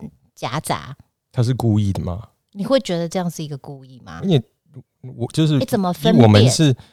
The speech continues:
Speaker 2: 英文算是母语的，的，的这种族群，很，
Speaker 1: 嗯。
Speaker 2: 很容易听得出来你是不是故意的啊。
Speaker 1: 哎，怎么分辨？我觉得搞不好听众想知道，因为也许有些人就是我们分辨不出来他是真A B C还是假A B C，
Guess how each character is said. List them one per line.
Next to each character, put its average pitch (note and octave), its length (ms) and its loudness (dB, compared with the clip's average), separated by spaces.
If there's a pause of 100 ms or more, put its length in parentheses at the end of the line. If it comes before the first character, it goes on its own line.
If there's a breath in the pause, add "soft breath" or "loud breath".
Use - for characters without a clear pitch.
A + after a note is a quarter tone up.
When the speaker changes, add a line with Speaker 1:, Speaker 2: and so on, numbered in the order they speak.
(300 soft breath)
Speaker 2:
英 D3+ 240 0
文 A2+ 180 6
算 C3 180 4
是 A#2+ 80 4
母 A2 280 4
语 F2+ 160 2
的， F#2+ 120 2 (380)
的， F#2 200 0
的 F#2+ 180 -2
这 A2+ 120 -4
种 F2 160 0
族 G2 200 -4
群， F#2+ 280 -6
很， A2 200 -8
Speaker 1:
嗯。 G2 40 -6
Speaker 2:
很 F#2 140 0
容 G#2+ 160 4
易 A#2 40 2
听 G#2+ 180 0
得 G#2 40 2
出 G2+ 140 -2
来 F2+ 100 2
你 E2+ 80 -2
是 - 140 -6
不 F#2+ 60 -2
是 F#2 80 -4
故 F#2+ 200 -2
意 F2 120 -8
的 - 100 -20
啊。 - 160 -16 (380)
Speaker 1:
哎， C#4 60 -4
怎 G3+ 140 -4
么 F#3+ 100 0
分 B3 220 0
辨？ C4+ 120 0
我 F#3 80 -2
觉 F#3+ 120 -4
得 C4 40 0
搞 G#3+ 80 -6
不 F3 60 -6
好 F#3 80 -4
听 G3 160 -6
众 G3 160 -4
想 C#3 160 -6
知 D#3 180 -10
道， F3+ 220 -2
因 B3 100 0
为 C#4+ 160 0 (120 loud breath)
也 G#3 260 0
许 A3+ 280 -6
有 D#3 120 -6
些 G#3 240 -4
人 F3 240 -6
就 F#3 100 -6
是 F#3+ 240 -10 (160 soft breath)
我 F#3+ 140 -8
们 G3 80 -2
分 A#3+ 140 2
辨 C4+ 100 4
不 A#3+ 80 2
出 A3+ 140 -2
来 G3 100 0
他 E3+ 140 -2
是 F#3 100 -4
真 E3+ 300 -6
A D#3 120 -6
B D3 140 -8
C C#3+ 240 -10
还 C#3 80 -6
是 C#3 140 -12
假 - 160 -18
A - 100 -14
B D#2 140 -16
C， - 260 -20